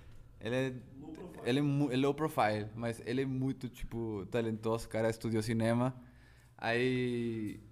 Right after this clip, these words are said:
a gente pode fazer, tipo, um set de três horas onde tem, tipo, visuais três D que não são, tipo, fractais, não são, é, é, tipo, a gente pega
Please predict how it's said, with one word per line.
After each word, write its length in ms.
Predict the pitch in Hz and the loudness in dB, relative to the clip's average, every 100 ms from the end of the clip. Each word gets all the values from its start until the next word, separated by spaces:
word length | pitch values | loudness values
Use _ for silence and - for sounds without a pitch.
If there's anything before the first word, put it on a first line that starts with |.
| - - - - - - - 107 | -20 -20 -20 -20 -20 -20 -20 -10
a 100 | 107 127 | -2 -2
gente 200 | 131 - | -2 -2
pode 200 | 139 139 | -2 -2
fazer, 180 | 135 131 | -4 -6
tipo, 240 | 131 127 | -6 -2
um 140 | 127 | -2
set 400 | 127 139 135 135 | -2 0 -2 -2
de 80 | 143 | -10
três 260 | 127 131 131 | -4 -4 -2
horas 220 | 127 131 | 0 0
onde 160 | 131 123 | -2 -6
tem, 140 | 120 | -6
tipo, 260 | 120 131 135 | -6 -4 -4
visuais 460 | 127 127 120 131 | -4 -2 -2 -2
três 260 | 127 127 131 | -4 -2 -2
D 120 | 131 | -2
que 140 | 139 147 | -4 -4
não 80 | 151 | -4
são, 180 | 165 | -6
tipo, 220 | 160 - 156 | -8 -8 -6
fractais, 680 | 147 143 - 117 120 131 | -4 -4 -4 -2 0 0
não 60 | 131 | -2
são, 120 | 131 - - | -8 -14 -10
é, 60 | 127 - 139 | -8 -4 -4
é, 40 | |
tipo, 500 | 147 - 165 151 143 | -4 -6 -4 0 2
a 80 | 123 | 2
gente 240 | 139 139 | -2 -4
pega 460 | - 135 135 131 - | -6 -2 0 -2 -4